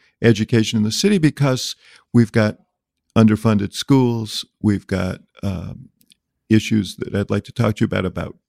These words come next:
the, the school buildings themselves. Uh, we, there are a lot of issues r-, related to our schools. Tell me what you as mayor plan to do and what you can do. There's gonna be a transition to an elected school board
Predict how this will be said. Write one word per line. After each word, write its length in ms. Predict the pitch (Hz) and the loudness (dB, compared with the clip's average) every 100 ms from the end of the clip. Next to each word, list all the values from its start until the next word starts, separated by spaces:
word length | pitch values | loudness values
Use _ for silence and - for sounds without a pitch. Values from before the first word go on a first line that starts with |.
| _ _ | _ _
the, 240 | - 87 69 | -10 -8 -8
the 180 | - | -4
school 320 | 98 - 123 107 | -4 2 4 6
buildings 480 | 120 117 117 107 | 6 4 2 2
themselves. 800 | 104 95 - 123 120 117 107 101 - | 0 0 4 6 6 4 2 -4 -6
Uh, 240 | 90 101 98 | -4 -2 -2
we, 140 | 120 127 | -2 -2
there 240 | 123 143 | 2 2
are 40 | |
a 60 | 143 | 2
lot 200 | 156 151 | 2 0
of 120 | 127 | 0
issues 400 | 139 - 104 92 | 0 0 -2 -2
r-, 100 | 85 - | -10 -6
related 500 | 104 107 107 98 - | -2 0 0 -2 -4
to 240 | 107 101 - _ _ _ _ - | -2 -2 -6 _ _ _ _ -2
our 160 | 104 | -2
schools. 440 | - - 113 95 - | -2 0 0 -2 -4
Tell 200 | 147 143 | -2 2
me 320 | 135 117 - _ | 2 0 -2 _
what 180 | 120 117 | 2 4
you 200 | 123 120 | 6 6
as 120 | 104 | 4
mayor 380 | 123 123 113 107 - _ _ _ _ _ _ _ | 4 4 4 0 -4 _ _ _ _ _ _ _
plan 300 | - 147 151 | 0 2 2
to 100 | 139 | 2
do 160 | 123 127 | 4 4
and 80 | 117 | 4
what 140 | 107 | 2
you 100 | 110 | 0
can 400 | 104 127 127 143 | 2 2 2 2
do. 300 | 110 104 101 | 0 0 0
There's 200 | 98 101 | -2 -2
gonna 100 | 123 | 0
be 80 | 113 | 0
a 40 | |
transition 640 | - 127 113 113 120 113 104 | 0 2 2 2 0 -2 -2
to 240 | 117 104 | 0 0
an 120 | 98 | -2
elected 440 | 101 104 104 - - | -4 -4 -6 -8 -4
school 260 | - 147 | 0 0
board 400 | 113 104 101 92 | 2 0 0 -2